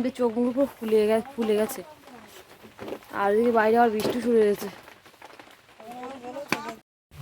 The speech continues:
তো এদিকে দেখো বৃষ্টি এসছে, সারাদিন তো বেশ তোমার সারাদিন ঝড় হয়েছে, তো এখন দেখছি হুট করে জোরে একখান বৃষ্টি আসলো। তো মা ওইদিকে কাঠগুলো আর কি ঢেকে দিচ্ছে, নাহলে সব ভিজে যাবে,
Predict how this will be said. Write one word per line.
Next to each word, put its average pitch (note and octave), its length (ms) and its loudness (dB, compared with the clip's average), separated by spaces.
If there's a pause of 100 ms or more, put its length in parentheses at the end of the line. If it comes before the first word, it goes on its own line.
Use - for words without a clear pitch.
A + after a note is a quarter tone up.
(180)
তো C#4+ 80 12
এদিকে C#4+ 200 12
দেখো D4 180 12
বৃষ্টি C4 340 6
এসছে, D4 280 12 (340)
সারাদিন C4 400 12
তো C4 100 12
বেশ C#4 180 12 (720)
তোমার C4+ 240 12 (280)
সারাদিন B3 340 12
ঝড় A#3+ 240 12
হয়েছে, D4 240 12
তো C4+ 100 8
এখন B3 220 8
দেখছি C#4 220 8 (520)
হুট C4+ 120 8
করে D#4+ 200 12
জোরে C4+ 220 12
একখান C#4+ 300 6
বৃষ্টি A#3+ 260 4
আসলো। A3 260 4 (1040)
তো C4 100 8
মা B3+ 260 12
ওইদিকে C#4 320 12
কাঠগুলো C4 460 10
আর C#4+ 120 12
কি D4 140 8 (680)
ঢেকে B3+ 300 10
দিচ্ছে, B3+ 320 8
নাহলে B3+ 280 10
সব D#4+ 300 12
ভিজে B3 200 8
যাবে, G3+ 260 10